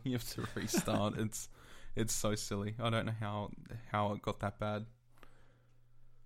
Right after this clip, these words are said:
Speaker 1: Not sure at all.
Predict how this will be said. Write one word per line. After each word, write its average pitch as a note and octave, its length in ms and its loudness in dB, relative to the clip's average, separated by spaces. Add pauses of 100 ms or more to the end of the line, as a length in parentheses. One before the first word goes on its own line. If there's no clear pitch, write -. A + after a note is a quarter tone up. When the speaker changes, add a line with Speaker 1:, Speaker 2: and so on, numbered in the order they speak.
(1800)
Speaker 1:
Not A#2 160 -2
sure A2 260 -2
at A2 60 -4
all. A2 180 -4